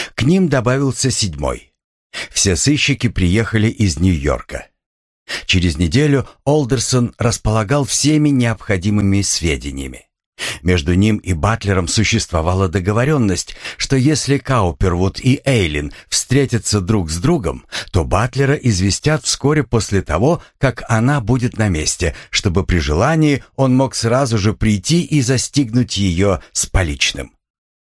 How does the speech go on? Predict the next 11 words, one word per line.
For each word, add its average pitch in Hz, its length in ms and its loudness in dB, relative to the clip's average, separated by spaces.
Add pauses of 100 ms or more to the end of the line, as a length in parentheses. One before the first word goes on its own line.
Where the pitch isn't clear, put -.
(300)
Он 143 240 2
не 156 100 2
собирался 147 720 0
убивать 113 540 0
Каупервуда, 67 800 -4 (300)
и 98 200 2
Олдерсон 104 720 0
бы 90 140 0
не 90 200 0
допустил 104 600 -2
этого, 73 440 -4